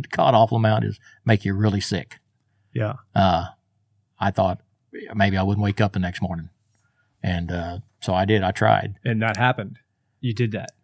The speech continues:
Speaker 1: Yes, I did that. And, uh, like I said, all it did was make me <laughs> really, really, really sick. Um, and, uh, woke up the next morning, um,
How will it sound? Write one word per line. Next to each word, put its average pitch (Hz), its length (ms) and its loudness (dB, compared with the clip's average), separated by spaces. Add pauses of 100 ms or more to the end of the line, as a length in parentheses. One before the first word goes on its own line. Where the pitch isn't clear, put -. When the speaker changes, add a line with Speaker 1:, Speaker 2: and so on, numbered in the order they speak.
(200)
Speaker 1:
Yes, 104 340 4
I 95 100 4
did 90 200 0
that. 92 180 -10 (240)
And, 87 300 -2
uh, 85 380 -2 (300)
like 110 100 0
I - 20 -6
said, 95 220 4
all 107 180 4
it 117 80 -6
did 107 180 6
was 92 420 -6
make 101 240 2
me 90 140 -4
<laughs> 90 40 -8
really, 101 480 4
really, 110 240 2
really 101 240 0
sick. - 400 -2 (420)
Um, 87 500 -2 (1500)
and, - 100 -8
uh, - 160 -8
woke 104 280 -2
up 101 120 0
the - 60 0
next 107 200 0
morning, 101 420 2 (100)
um, 92 440 -6